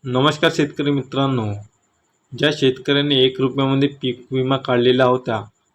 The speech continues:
व त्या शेतकऱ्यांचे पिकांचे नुकसान झाले होते, त्या शेतकऱ्यांना, सोळा जिल्ह्यातील शेतकऱ्यांना यादी ही आलेली आहे व कोणकोणत्या जिल्ह्यातील शेतकऱ्यांना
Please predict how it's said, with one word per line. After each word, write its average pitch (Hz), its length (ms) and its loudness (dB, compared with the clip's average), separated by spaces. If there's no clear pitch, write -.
व 139 60 -6
त्या 143 220 -2
शेतकऱ्यांचे 135 600 2
पिकांचे 135 480 -2
नुकसान 131 460 -2
झाले 123 240 2
होते, 120 380 0
त्या 143 160 0
शेतकऱ्यांना, 139 840 0
सोळा 135 260 4
जिल्ह्यातील 131 540 0
शेतकऱ्यांना 131 840 0
यादी 123 380 2
ही 143 140 4
आलेली 131 500 2
आहे 117 180 0
व 143 100 -4
कोणकोणत्या 139 640 -2
जिल्ह्यातील 139 600 0
शेतकऱ्यांना 131 760 0